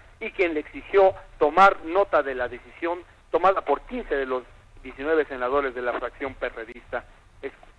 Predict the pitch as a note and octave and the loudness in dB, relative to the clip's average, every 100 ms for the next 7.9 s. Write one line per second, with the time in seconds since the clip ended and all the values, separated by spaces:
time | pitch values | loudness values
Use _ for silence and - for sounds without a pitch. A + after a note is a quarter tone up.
0 | - - C3 C#3+ G3 F3 - C3+ - G3 | -18 -12 -6 0 2 0 -4 -14 4 6
1 | G3+ - D3+ C3+ - C#3 F#3 G#3 F#3+ D3+ | 6 2 0 2 0 2 2 4 4 2
2 | - C#3 F#3+ - F3 C#3 C3 B2+ C3 F#3+ | -2 -6 -4 0 0 2 -2 -2 -6 -8
3 | A3 D3+ B2+ B2 B2 F3+ D#3 B2 - F3 | -6 -6 -6 -8 -8 -4 -2 -2 -2 -4
4 | - B2 - F3+ - C3 B2 F3+ A#2+ B2+ | -4 -10 -6 -4 -2 -4 -6 -8 -4 -4
5 | D3 - - - - D3+ F3+ A3+ G#3 D#3+ | -4 -8 -18 -14 0 2 2 4 2 2
6 | D3 - - - - D#3 - C#3 C#3+ G3 | -2 -4 0 2 4 0 0 2 4 2
7 | D#3+ D3+ C3+ D3 B2+ - C#4 - | 2 0 0 -12 -6 0 0 0